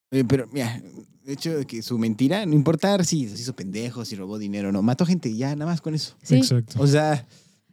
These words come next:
Speaker 2: Y si buscan así, no, en internet, y, "Ay, ¿qué dijo ella?", no crean lo que dice. O sea, se pone de pechito en la infancia, decía que era gordita <laughs> y luego hay fotos de ella en la infancia, pues, está bien, o sea, flaquita.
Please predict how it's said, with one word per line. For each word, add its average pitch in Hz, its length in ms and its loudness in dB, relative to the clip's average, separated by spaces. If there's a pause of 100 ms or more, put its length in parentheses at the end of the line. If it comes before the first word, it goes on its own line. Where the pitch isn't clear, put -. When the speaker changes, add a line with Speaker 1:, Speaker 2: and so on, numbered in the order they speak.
(160)
Speaker 2:
Y 277 240 6
si 294 100 6
buscan 302 320 2
así, 214 400 0
no, 180 320 -4
en 175 120 -6
internet, 190 460 -4
y, 185 100 -8 (280)
"Ay, 247 220 -2
¿qué 240 100 -4
dijo 226 260 -4
ella?", 214 240 -2
no 269 400 0
crean 294 320 0
lo 247 80 -2
que 175 160 -6
dice. 165 320 -2
O 165 80 -2
sea, 190 300 2
se 190 600 2
pone 247 180 -2
de 214 100 0
pechito 202 720 -6
en 175 120 -4
la 170 60 -2
infancia, 190 500 2
decía 175 220 4
que 180 100 -2
era 190 140 0
gordita 170 500 0
<laughs> 139 60 0
y 180 60 2
luego 170 200 0
hay 180 100 0
fotos 175 320 -4
de 170 80 2
ella 170 200 0
en 170 80 0
la 160 80 -2
infancia, 165 380 -2
pues, 170 220 -16
está 165 360 -2
bien, 175 320 0
o 165 80 -2
sea, 160 180 -2 (200)
flaquita. 180 720 2